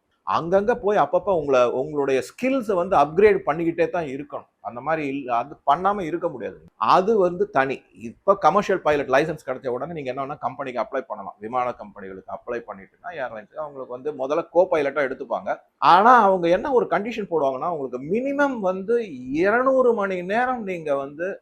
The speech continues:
ஃப்ளையிங் எக்ஸ்பீரியன்ஸ் இருக்கணும். அதாவது ஆகாயத்துல விமானத்துல நீங்க ஓட்டி பயிற்சி இருந்திருக்கணும், உங்களுக்கு அந்த எக்ஸ்பீரியன்ஸ் இருக்கணும்.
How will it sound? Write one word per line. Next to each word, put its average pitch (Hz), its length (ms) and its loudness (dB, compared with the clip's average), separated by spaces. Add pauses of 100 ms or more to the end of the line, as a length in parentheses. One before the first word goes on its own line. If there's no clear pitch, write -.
ஃப்ளையிங் 233 460 4
எக்ஸ்பீரியன்ஸ் 120 420 -4
இருக்கணும். 85 340 -18
அதாவது 180 420 2 (340)
ஆகாயத்துல 190 640 4
விமானத்துல 175 720 -2
நீங்க 185 560 -2
ஓட்டி 196 540 -2 (220)
பயிற்சி 180 440 2
இருந்திருக்கணும், 123 480 -6
உங்களுக்கு 98 240 -8
அந்த 131 180 -6
எக்ஸ்பீரியன்ஸ் 123 440 -6
இருக்கணும். 98 280 -16